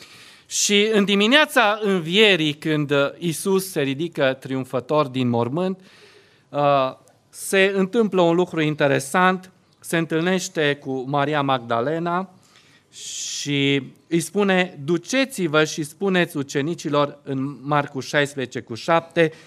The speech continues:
"că am înviat și că mă voi întâlni cu ei." Am lăsat special afară, "Spuneți ucenicilor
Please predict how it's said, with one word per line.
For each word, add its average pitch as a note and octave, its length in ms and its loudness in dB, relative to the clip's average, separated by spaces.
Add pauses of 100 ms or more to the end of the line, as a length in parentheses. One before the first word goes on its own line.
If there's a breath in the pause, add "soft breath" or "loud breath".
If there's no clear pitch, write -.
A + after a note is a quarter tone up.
(200 loud breath)
"că - 100 -2
am F#3 140 4
înviat E3 800 0
și - 180 -12
că C3 180 -6
mă C3+ 140 -4
voi A#2+ 300 -2 (200)
întâlni B2+ 520 -4
cu C3+ 120 -6
ei." B2+ 280 0 (600 soft breath)
Am E3 180 -4
lăsat G3 600 0 (160)
special D#3 840 -4
afară, B2 580 -4
"Spuneți F3 580 -4
ucenicilor F3 840 -2